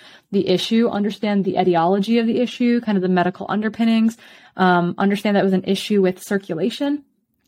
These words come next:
specifically, and, you know, what,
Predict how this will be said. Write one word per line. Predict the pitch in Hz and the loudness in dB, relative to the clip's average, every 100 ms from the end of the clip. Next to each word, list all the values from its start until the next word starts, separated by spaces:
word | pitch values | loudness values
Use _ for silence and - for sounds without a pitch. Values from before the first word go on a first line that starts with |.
| _ | _
specifically, | - 285 302 311 320 311 311 | -6 -4 -2 -2 0 0 0
and, | - 202 196 190 190 - _ _ _ | 0 2 2 0 -2 -14 _ _ _
you | 214 | 0
know, | 196 185 | 2 2
what, | 180 180 208 208 196 | 0 -2 0 0 0